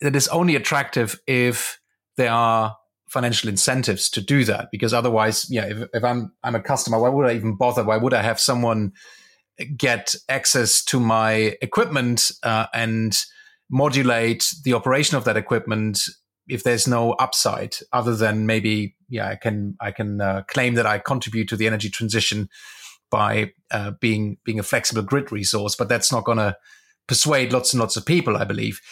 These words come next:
So the question I have is, to what extent are you seeing financial incentives, for example, in the form of time of use tariffs, uh, actually being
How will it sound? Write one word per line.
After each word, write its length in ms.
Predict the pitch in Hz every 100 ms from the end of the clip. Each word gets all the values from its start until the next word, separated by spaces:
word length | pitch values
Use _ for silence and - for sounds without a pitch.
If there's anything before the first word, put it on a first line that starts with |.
| - - -
So 400 | - 156 143 - 165
the 80 | 147
question 380 | 185 190 185
I 120 | 165 143
have 340 | 185 180 131
is, 320 | 117 110 - -
to 100 | 139
what 160 | 160
extent 380 | 170 - 165 160
are 120 | 139
you 200 | 127 123
seeing 640 | 117 - 180 143 117 113 101 _ _ _ _ - - -
financial 400 | 139 139 139 123
incentives, 840 | 117 160 156 147 113 - - - -
for 160 | 143
example, 500 | 135 - 139 139 131
in 80 | 113
the 80 | 110
form 320 | 104 127 117
of 240 | 107 - -
time 220 | 131 120
of 100 | 104
use 220 | 139 147
tariffs, 720 | - 135 107 104 - - - _ _ _ _ _
uh, 60 | - - _ -
actually 280 | 143 -
being 260 | 139 180 151